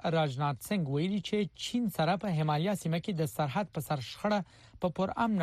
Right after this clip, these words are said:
ډول هوارول غواړي، خو هند به د خپلواکۍ او علاقه‌ایي یووالي دفاع کوي. راجنات سنگ په چین غږ وکړ چې په سرحد د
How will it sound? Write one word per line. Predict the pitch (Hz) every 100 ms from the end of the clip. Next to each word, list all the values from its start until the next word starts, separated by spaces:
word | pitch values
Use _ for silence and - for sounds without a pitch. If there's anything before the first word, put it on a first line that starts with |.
| 151
ډول | 147 143 123
هوارول | 147 147 147 151 131
غواړي، | 131 135 131 - - -
خو | - 170 147
هند | 185 170
به | 175 170 - - 175
د | 151
خپلواکۍ | - 165 165 160 - 214 226 -
او | 185
علاقه‌ایي | - 175 160 165 196 196 160
یووالي | 147 156 151
دفاع | 147 139 143
کوي. | 120 139 135 - - - -
راجنات | 156 151 131 143 143 120 -
سنگ | 165 165 -
په | 151 151 -
چین | - 180 156
غږ | 165 226
وکړ | 196 165 160
چې | - 160 165
په | 147
سرحد | - 147 156 208
د | 151